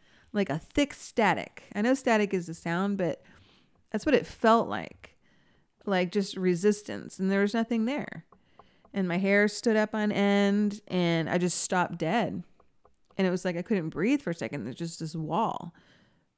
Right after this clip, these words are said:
But I just backed up and went back upstairs. And then I didn't go down there for quite a while. I just had dirty clothes and everything else. I was like, "I'm not, I'm not doing this." And I don't know. It was just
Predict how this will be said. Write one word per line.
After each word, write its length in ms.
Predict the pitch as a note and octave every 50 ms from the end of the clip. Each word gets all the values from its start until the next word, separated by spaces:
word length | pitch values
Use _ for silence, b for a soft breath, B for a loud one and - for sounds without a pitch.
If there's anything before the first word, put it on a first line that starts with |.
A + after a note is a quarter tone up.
| _ _ _ _ _ _ _ _ -
But 200 | F3 E3+ - - -
I 80 | F3 E3+
just 200 | E3 E3 E3 D#3+
backed 260 | F#3 F3+ F#3 F3+ -
up 200 | F3 F#3 F3+ -
and 100 | - F3+
went 140 | F3 E3 D#3+
back 180 | D#3+ D#3+ E3 -
upstairs. 560 | - - - - - - D2 - F3+ - - _ _ -
And 180 | - F#3 F#3
then 360 | F#3 F3+ F3+ F3+ F3 E3+ E3
I 200 | - - F3 G3
didn't 260 | G#3+ A#3 A3+ G3 E3+ D#3+
go 200 | E3+ D#3 E3 E3
down 240 | E3 D#3 D3+ D#3
there 240 | D#3 D3+ C#3 C#3 D#3
for 200 | - - D3+ D#3 D#3
quite 280 | - - G3+ F3 E3
a 60 | D#3+
while. 280 | D3 - F#2 F#2 F2+ F2+ A#2+
I 60 | E3
just 240 | E3 D3+ D#3+ E3 -
had 140 | - D#3+ D#3+
dirty 240 | D3+ D#3+ D#3 D3 D3+
clothes 360 | - - C#3+ C#3 C#3 D#3 -
and 80 | D#3 D#3
everything 340 | D#3 D#3 D#3+ D#3+ E3 E3 D#3+
else. 180 | D#3 E3 -
I 40 | E3+
was 120 | F3 D#3+ -
like, 120 | E3+ E3+
"I'm 120 | F3 F3
not, 300 | D#3+ D#3+ D#3 D3+ - - _ - - - -
I'm 120 | F3 F3
not 140 | E3+ D3+ -
doing 220 | - E3 E3+ E3
this." 200 | E3 D#3+ F3 F#3+ - b b b b b b b b b
And 140 | - G#3+ G#3
I 100 | G3 G3
don't 300 | F#3+ G#3 G3+ G3+ G#3 -
know. 240 | G3+ A#3+ E4 G4+ D4
It 80 | -
was 180 | G3 G#3 F#3+ -
just 480 | G3 G3 G#3 G3+ - - - - -